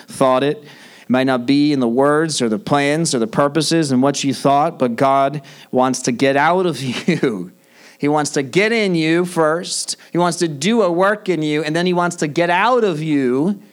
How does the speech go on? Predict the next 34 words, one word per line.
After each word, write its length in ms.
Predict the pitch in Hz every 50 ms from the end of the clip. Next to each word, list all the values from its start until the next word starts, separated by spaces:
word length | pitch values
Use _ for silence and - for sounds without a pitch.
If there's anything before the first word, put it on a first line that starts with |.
| _ _ _ _ _ _ _
for 340 | _ - - 147 147 147 -
others. 920 | 151 147 139 120 110 98 87 82 76 - - - - - - - - - - _ _ _ _ _ _ _ _ _ _ _ _ _ _ _ _ _ _ _ _ _ _ _ - -
And 80 | 120
then 120 | 143 143 139
Pharaoh 300 | - 160 151 147 139 135
said 200 | - - 143 123
to 80 | 131 117
Joseph, 440 | - 127 120 117 113 - 110 98
verse 240 | 98 117 120 113 -
thirty-nine, 540 | - 127 120 117 113 113 113 110 107 104 101
Since 360 | - - - 139 127 117 117
God 540 | 101 104 123 123 123 117 107 101 98 95 - - - - - - - - - - -
see, 220 | - - 139 135 143
even 180 | 151 156 156
Pharaoh 320 | 147 - 170 170 160 139 123
recognizes 720 | 117 117 113 113 - 113 104 107 101 98 98 95 95 - 92
it. 360 | 90 82 85 - - - - - _ _ _ _ _ _ _ _ _ _ _ _ _ _ _
When 180 | - 131 147
you're 200 | 165 190 214 196
truly 520 | 156 - - - - - 175 180 185 175 160
shining 380 | 143 - 160 151 147 151 147
for 80 | - 131
Christ, 480 | 113 - 139 131 135 139 151 147 - -
e-, 80 | - 160
the 160 | 156 147 147
world 260 | 135 151 170 196 196
will 120 | 147 131
recognize 680 | 123 131 139 143 - 139 117 117 127 120 110 104 101 -
it, 120 | 107 101
that 100 | - 117
it's, 260 | 107 107 101 - - - _ - - _ _ _ _ _
it's 240 | - 139 143 139 -
not 240 | 151 165 180 165 117
you. 420 | 131 139 151 139 98 87 82 82